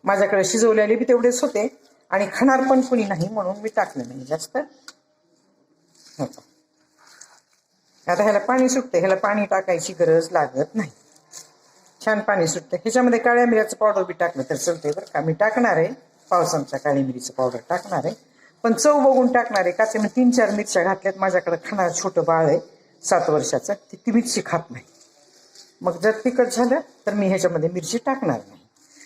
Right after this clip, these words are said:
ह्याच्यामध्ये शिजवलेले वटाणे, शिजवलेले तुरीचे दाणे, माझ्याकडे सगळं आहे, पण ते टाकलं तर खूप वाढेल.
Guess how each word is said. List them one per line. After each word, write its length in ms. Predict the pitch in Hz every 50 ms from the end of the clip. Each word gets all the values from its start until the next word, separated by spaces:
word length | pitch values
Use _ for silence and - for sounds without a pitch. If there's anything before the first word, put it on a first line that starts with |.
| - _ -
ह्याच्यामध्ये 360 | 214 - 233 226 208 196 190
शिजवलेले 520 | - - 254 226 233 220 196 185 180 175 180
वटाणे, 640 | 170 180 180 185 185 175 165 160 156 160 160 160
शिजवलेले 500 | 160 - 208 208 208 196 185 180 175 180
तुरीचे 380 | 175 - 214 190 185 165 - 175
दाणे, 380 | 156 165 156 160 165 160 160 170
माझ्याकडे 380 | 190 202 202 220 214 226 220
सगळं 320 | 220 - 254 247 254 277 269
आहे, 200 | 233 202 214 269 - - - _ _ _ _ -
पण 100 | 226 214 185
ते 60 | 220
टाकलं 340 | 214 - 233 240 240 240 233 226
तर 40 | - - -
खूप 280 | - - 311 - - _ -
वाढेल. 320 | 180 156 135 - - -